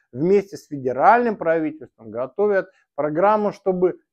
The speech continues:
три года у вас было. А знаете, что это значит? Ну, давайте представим себе.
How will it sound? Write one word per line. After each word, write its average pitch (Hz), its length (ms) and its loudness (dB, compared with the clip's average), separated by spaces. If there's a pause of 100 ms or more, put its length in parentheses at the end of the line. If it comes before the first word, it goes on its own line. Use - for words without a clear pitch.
(120)
три 254 400 4
года 196 460 4
у 135 60 0
вас 135 240 0
было. 131 500 -6
А 139 100 -4
знаете, 190 340 -2
что - 200 -10
это 151 180 -6
значит? 135 400 -8
Ну, 214 60 -2
давайте 349 280 0
представим 254 480 -2
себе. 170 420 -8